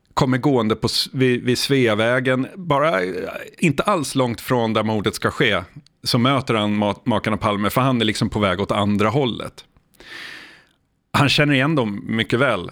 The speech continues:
eh, och bakom dem så går en man i blå jacka som han tror är deras livvakt. Och det här är egentligen ett vittne som heter Anders B. Vi kommer återkomma till honom. Ehm,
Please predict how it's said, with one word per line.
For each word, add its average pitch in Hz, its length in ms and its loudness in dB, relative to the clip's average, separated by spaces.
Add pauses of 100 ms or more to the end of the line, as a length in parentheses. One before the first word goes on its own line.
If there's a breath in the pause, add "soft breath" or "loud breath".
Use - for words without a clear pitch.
(160)
eh, 104 140 2
och 113 260 0
bakom 131 380 0
dem 139 180 2
så 127 120 0
går 113 140 4
en 110 80 0
man 104 220 2
i 104 40 0
blå 104 200 4
jacka 113 340 0
som 127 160 -4
han 151 340 2
tror 113 400 2
är 98 140 2
deras 101 220 0
livvakt. 113 500 0
Och - 120 -4
det 104 60 2
här 107 80 2
är 110 60 2
egentligen 104 460 0 (100)
ett 104 120 -8
vittne 117 380 0
som 120 120 0
heter 98 160 0
Anders 98 280 0
B. 139 400 2
Vi 107 140 0
kommer 104 180 0
återkomma 123 440 0
till 127 100 -2
honom. 123 260 -2 (1200 loud breath)
Ehm, 117 540 2